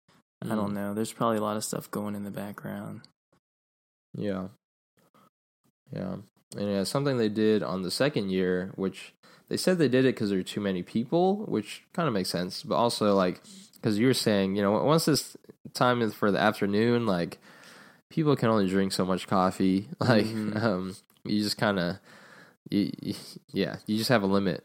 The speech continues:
Speaker 2: Um, so it was interesting. Well, I th-, I guess it worked out for both ways. But the second year,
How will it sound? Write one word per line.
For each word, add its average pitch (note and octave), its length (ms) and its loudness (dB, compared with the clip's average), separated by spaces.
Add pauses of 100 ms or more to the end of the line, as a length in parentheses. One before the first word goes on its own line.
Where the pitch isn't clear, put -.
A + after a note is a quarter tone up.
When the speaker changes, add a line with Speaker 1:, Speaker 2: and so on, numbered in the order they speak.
(140)
Speaker 2:
Um, F2+ 260 -2
so F2+ 240 0
it F2+ 40 2
was G2 120 2
interesting. A2 520 0
Well, A#2 100 8
I A#2+ 100 8
th-, B2 140 4
I A#2+ 40 6
guess C3+ 200 6
it A#2+ 40 8
worked A2+ 180 6
out G#2+ 160 6
for F#2 120 4
both G2 280 4
ways. F#2 500 2
But F#2+ 140 2
the F#2+ 100 2
second D3 320 4
year, G2+ 360 6